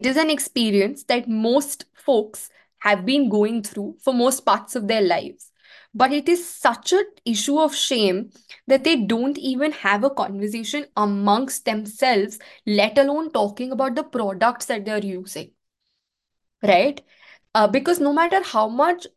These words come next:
brands or external folks champion for it, it is,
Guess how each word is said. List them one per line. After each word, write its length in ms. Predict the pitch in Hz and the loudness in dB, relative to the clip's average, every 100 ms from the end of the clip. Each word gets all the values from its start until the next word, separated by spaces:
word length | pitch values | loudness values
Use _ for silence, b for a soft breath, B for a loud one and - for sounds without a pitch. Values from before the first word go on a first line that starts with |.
| - | -18
brands 840 | 170 170 208 196 240 262 262 240 - | -8 2 4 4 2 0 -4 -6 -2
or 280 | 220 226 226 - | 0 0 -2 -6
external 560 | 208 - 233 220 233 262 | -10 -8 -4 -2 -2 -6
folks 560 | - 226 240 - - _ _ _ - | -4 0 0 -4 -16 _ _ _ 0
champion 720 | 262 185 196 196 247 277 302 | 4 4 2 -4 -2 0 0
for 260 | 294 277 247 | 2 4 4
it, 360 | 208 185 - - | 2 0 -6 -10
it 160 | 247 240 | -8 -4
is, 280 | 320 330 | -4 -6